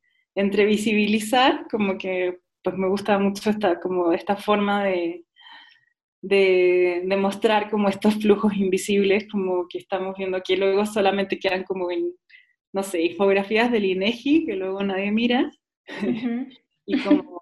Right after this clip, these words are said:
Speaker 1: lo poético, ¿no? Como lo mezclo ahí con entrevistas o como con mapas individuales, y eso me entusiasma mucho,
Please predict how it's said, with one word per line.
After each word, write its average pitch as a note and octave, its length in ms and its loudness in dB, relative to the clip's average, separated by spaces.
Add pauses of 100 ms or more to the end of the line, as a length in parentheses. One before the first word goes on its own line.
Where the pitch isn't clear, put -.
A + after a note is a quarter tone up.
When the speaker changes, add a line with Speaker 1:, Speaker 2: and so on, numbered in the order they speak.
(240)
Speaker 1:
lo F#3 260 2
poético, F#3 520 2
¿no? F#3+ 340 0
Como F3 540 0
lo F3 140 0
mezclo F#3+ 320 0
ahí E3+ 100 6
con F#3+ 160 0
entrevistas G#3+ 880 2
o F3+ 100 -4
como F3+ 320 -6
con E3+ 340 -2 (140)
mapas G3+ 360 0
individuales, F#3+ 880 2
y E3+ 80 0
eso G3 260 -4
me G3 100 0
entusiasma F3+ 540 -4
mucho, F3+ 400 -2